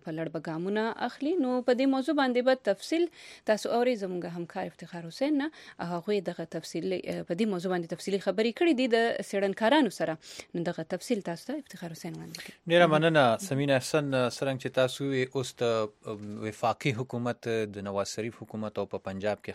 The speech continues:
Speaker 2: خاص کر د پنجاب په حکومت باندې دغه پوښتنې راپورته کیږي چې آیا دوی له اوس خپله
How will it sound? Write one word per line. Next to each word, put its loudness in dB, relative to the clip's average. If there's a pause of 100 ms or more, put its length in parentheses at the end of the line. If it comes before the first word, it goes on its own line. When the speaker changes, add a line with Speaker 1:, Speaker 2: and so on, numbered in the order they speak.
Speaker 2:
خاص -6
کر -8 (120)
د -20
پنجاب -4
په -4
حکومت -8
باندې -8 (540)
دغه 4 (140)
پوښتنې -2
راپورته -2
کیږي -2 (440)
چې -6 (200)
آیا 6 (200)
دوی 0
له 2 (180)
اوس -4 (500)
خپله 0